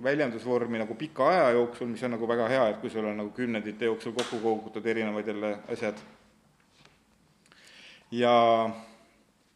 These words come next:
teistpidi jälle on mingid erilised nagu mingid, äh, need, äh, skulptuurid või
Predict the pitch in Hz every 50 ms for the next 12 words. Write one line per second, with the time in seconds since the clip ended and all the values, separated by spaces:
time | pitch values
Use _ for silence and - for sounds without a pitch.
0 | _ _ _ _ _ _ _ _ _ _ _ _ _ _ _ _ _ _ _ _
1 | _ _ _ _ _ _ - 147 156 175 170 - - 135 110 123 127 120 120 120
2 | 117 113 113 113 113 113 127 135 131 135 147 147 120 117 113 - - 82 104 143
3 | 156 180 170 135 120 110 117 113 101 123 120 107 117 113 120 120 120 117 107 110
4 | 104 107 120 113 110 110 110 107 107 110 107 104 104 101 - - 113 107 104 104
5 | 104 101 - - - - _ _ - - - - 117 104 107 110 - 175 196 202
6 | 196 185 165 151 131 120 110 113 120 123 123 123